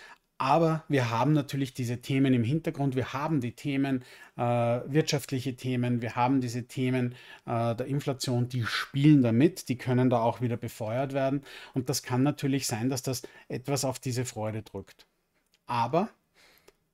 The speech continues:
die Freude ist trotzdem da, das Potenzial zur Freude ist da und das Potenzial zur Lebenslust ist da. Das ist ja nicht genommen worden,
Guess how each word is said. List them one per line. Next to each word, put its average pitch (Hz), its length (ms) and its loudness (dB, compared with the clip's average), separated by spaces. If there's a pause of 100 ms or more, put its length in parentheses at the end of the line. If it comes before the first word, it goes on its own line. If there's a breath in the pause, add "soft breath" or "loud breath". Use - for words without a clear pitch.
(180)
die 131 60 -2
Freude 127 380 0
ist 156 140 -4
trotzdem 127 420 -4
da, 110 160 -6
das 110 140 -8
Potenzial 123 760 -4
zur 113 140 -6
Freude 104 460 -6
ist - 200 -6
da 139 240 -2 (100)
und 117 180 -8
das 113 100 -4
Potenzial 120 920 -4
zur - 180 -6
Lebenslust 143 880 -2
ist - 280 -8 (560)
da. 139 300 -4 (180)
Das 123 180 -4
ist 180 140 0
ja 156 80 4
nicht 143 180 2
genommen 127 420 2
worden, 90 260 -14